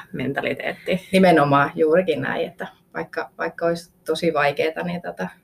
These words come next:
Speaker 2: vaikka sitten toinen toistaan kantaa.
Speaker 1: Kyllä, ihanalta kuulostaa. Kiva kuulla Leijonaimoista vähän tarkemmin ja, ja tota,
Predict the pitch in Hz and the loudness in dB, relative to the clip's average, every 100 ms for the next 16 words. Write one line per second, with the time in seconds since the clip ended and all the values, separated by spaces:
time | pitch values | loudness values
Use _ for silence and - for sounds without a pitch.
0 | _ _ _ _ _ 170 165 151 165 160 | _ _ _ _ _ -6 -4 -2 -4 -2
1 | 170 165 160 147 143 143 - 139 - - | 0 2 4 2 -2 -4 -4 -8 -8 -12
2 | - - - _ _ _ - 175 180 190 | -14 -16 -18 _ _ _ -8 -8 -8 -14
3 | _ _ _ _ _ _ _ 190 160 175 | _ _ _ _ _ _ _ -10 -10 -12
4 | 202 202 - 226 - - - - - _ | -12 -14 -14 -12 -12 -14 -16 -20 -20 _
5 | _ _ _ _ - - - - - _ | _ _ _ _ -20 -20 -18 -18 -20 _
6 | _ _ _ - - _ _ _ _ _ | _ _ _ -20 -20 _ _ _ _ _
7 | _ - - 180 - 269 269 202 190 180 | _ -20 -16 -16 -6 -2 0 0 2 2
8 | 160 143 - - 175 175 147 147 135 131 | 2 -2 -6 -4 0 0 0 -4 -4 -4
9 | - - 160 156 151 170 165 165 139 139 | -8 -10 -10 -10 -4 0 0 -2 -8 -10
10 | 139 135 131 - _ - 135 - - - | -10 -10 -12 -14 _ -20 -20 -18 -18 -12
11 | 135 | -12